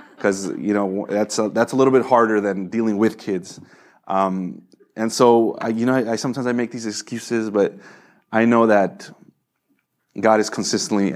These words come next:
asking me, "Come and you will see. Come and spend some time with me." And so that was our first point right now. Uh, uh, Jesus is not taken aback by our questions. He's not,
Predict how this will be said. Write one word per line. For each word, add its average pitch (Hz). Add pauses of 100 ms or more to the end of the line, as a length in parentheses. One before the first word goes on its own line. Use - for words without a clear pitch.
(140)
asking 104
me, 90 (880)
"Come 110
and 107
you 104
will 98
see. -
Come 117
and 107
spend 110
some 104
time 98
with 92
me." 95 (1000)
And 113
so 131
that 131
was 143
our 120
first -
point 113
right 104
now. 98
Uh, 95 (600)
uh, - (1400)
Jesus 123
is 113
not 117
taken 117
aback 104
by 104
our 95
questions. 117
He's 107
not, 101